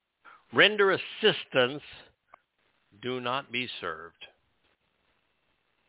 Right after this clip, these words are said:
Understand that this is God's home, and we serve at his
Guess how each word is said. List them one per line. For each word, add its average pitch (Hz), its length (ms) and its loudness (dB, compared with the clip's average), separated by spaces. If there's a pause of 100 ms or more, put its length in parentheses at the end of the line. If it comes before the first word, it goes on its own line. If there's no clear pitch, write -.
(1160)
Understand 101 800 -8 (880)
that - 140 -14
this 127 220 -2
is 107 180 -10 (140)
God's 101 340 0
home, 87 280 -10 (840)
and 101 160 -4
we 113 160 -6 (120)
serve 110 280 0
at 95 140 -6 (120)
his - 180 -6